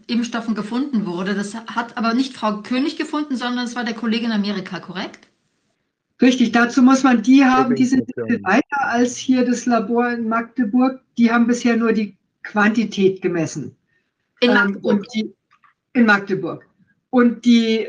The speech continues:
Speaker 2: Amerikaner haben, sind bereits sehr viel weiter, weil die auch angefangen haben, die haben das durchsequenziert. Die haben also die Qualität der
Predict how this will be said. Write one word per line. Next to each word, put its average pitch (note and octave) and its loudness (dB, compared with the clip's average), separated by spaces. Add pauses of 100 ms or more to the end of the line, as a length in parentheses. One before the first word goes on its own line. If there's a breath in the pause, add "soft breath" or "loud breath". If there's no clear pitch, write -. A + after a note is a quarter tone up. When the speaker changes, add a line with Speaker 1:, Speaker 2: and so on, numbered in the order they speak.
Speaker 2:
Amerikaner A3+ 2
haben, A#3 0
sind A3+ -6
bereits G#3 -2
sehr G#3+ -2
viel F#3+ -4
weiter, A3+ 0
weil G#3+ 0
die G#3+ 0
auch G3 -4
angefangen A3 -4
haben, A3 -2
die G#3+ -2
haben A3 -2
das G#3 -6
durchsequenziert. F#3+ -4
Die F#3 -4
haben A#3 0
also G3+ -4
die G3 -4
Qualität G#3+ 0
der F3+ -6